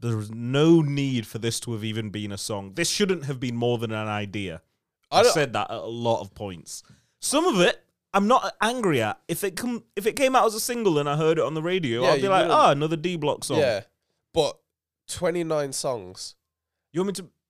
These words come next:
Speaker 2: And the thing is as well, so, like, I've got, there's a, I, I have so many issues with this album that <laughs> I feel like I'm just gonna be bitching about it.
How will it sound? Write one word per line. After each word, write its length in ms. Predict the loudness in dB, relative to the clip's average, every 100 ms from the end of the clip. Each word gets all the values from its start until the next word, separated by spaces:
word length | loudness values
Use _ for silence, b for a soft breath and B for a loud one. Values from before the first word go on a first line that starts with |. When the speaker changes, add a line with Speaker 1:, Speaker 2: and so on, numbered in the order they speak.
| _ -2
Speaker 2:
And 200 | -2 -2
the 40 |
thing 240 | -6 -6 -6
is 180 | -8
as 160 | -8 -4
well, 180 | -2 -2
so, 140 | -4
like, 140 | -4 -4
I've 140 | -4
got, 260 | -2 -4 -4 B B _ _ _ _
there's 200 | -12 -8
a, 160 | -8 -10 -18 _ -2
I, 220 | 0 2
I 80 | 2
have 100 | 0
so 160 | 0 -6
many 220 | -6 -8
issues 360 | -8 -10 -12 -16
with 120 | -16
this 160 | -10
album 340 | -8 -8 -10 -8
that 160 | -6 -6 -6 4
<laughs> 220 | 4 6
I 260 | 4 4 2
feel 140 | 2 2
like 140 | 2
I'm 80 | -2
just 120 | -6 -8
gonna 120 | -10
be 100 | -12
bitching 400 | -10 -10 -6 -6
about 280 | -4 -4 -4
it. 160 | -6